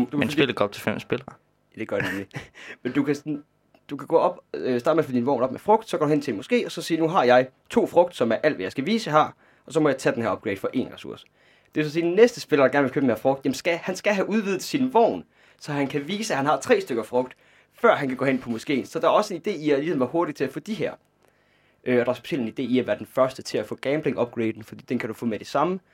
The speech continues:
Speaker 1: Så kan du allerede begynde at gamble og tjene penge der, så behøver du ikke gå så frem og tilbage for at sælge ressourcer.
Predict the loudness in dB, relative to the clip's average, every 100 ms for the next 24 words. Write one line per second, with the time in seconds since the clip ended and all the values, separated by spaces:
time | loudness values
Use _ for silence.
0 | _ _ _ -8 -4 0 0 0 -2 -2
1 | 0 0 0 -4 -6 -2 0 0 4 4
2 | 4 0 0 0 0 -4 _ -6 -6 -6
3 | -16 -8 -4 -4 -6 -2 6 6 6 0
4 | 0 -4 -8 -10 6 6 6